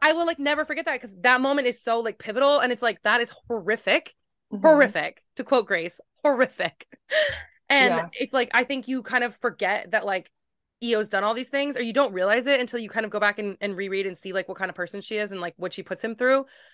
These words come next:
Speaker 1: So I don't necessarily, yeah, think she deserves it, but I do like that he kind of stays true and is like, "This is what's important," and is like, "I'm not fighting for me, I'm fighting for my people." And I really,
Speaker 2: Mm-hmm.
Speaker 1: really like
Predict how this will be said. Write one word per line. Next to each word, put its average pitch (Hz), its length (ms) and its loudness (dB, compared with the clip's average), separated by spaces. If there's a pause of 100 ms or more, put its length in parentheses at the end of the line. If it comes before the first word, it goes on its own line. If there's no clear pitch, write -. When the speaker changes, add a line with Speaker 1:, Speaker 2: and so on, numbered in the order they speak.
(200)
Speaker 1:
So 226 160 2
I 208 160 2
don't 220 180 0
necessarily, 208 360 -4
yeah, 160 280 -2
think 214 180 -6
she 208 100 -8
deserves 202 200 -4
it, 185 140 2
but 208 80 2
I 196 100 4
do 214 200 -6
like 185 300 0
that 170 100 -4
he 165 120 -14
kind 185 160 -6
of 160 80 -6
stays 175 300 -10
true 180 280 0
and 170 80 -2
is 160 100 -6
like, 170 240 -2 (320)
"This 233 140 4
is 214 120 -2
what's 220 160 0
important," 190 460 2
and 202 100 0
is 180 100 -2
like, 190 180 0
"I'm 208 140 4
not 220 180 2
fighting 185 260 0
for 170 140 -6
me, 175 260 -10
I'm 180 120 -6
fighting 170 260 0
for - 120 -10
my 147 160 -8
people." - 540 -8
And 175 140 0
I 165 80 -2
really, 175 380 -6
Speaker 2:
Mm-hmm. 156 80 -6
Speaker 1:
really 165 140 -4
like 160 340 -4